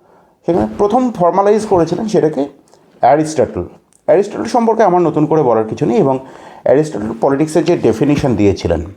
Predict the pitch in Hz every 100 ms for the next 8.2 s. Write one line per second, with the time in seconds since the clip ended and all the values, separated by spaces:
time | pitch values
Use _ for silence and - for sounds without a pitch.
0 | _ _ 113 104 98 107 107 110 107 98
1 | 101 104 - 120 127 254 226 220 104 202
2 | - - - - - - - 101 92 147
3 | 143 127 170 240 185 117 123 143 127 -
4 | - - _ _ _ - 117 110 147 123
5 | 87 78 78 - - _ _ - _ _
6 | - 104 110 120 165 185 185 208 214 233
7 | 214 - 190 180 185 220 202 107 92 85
8 | 80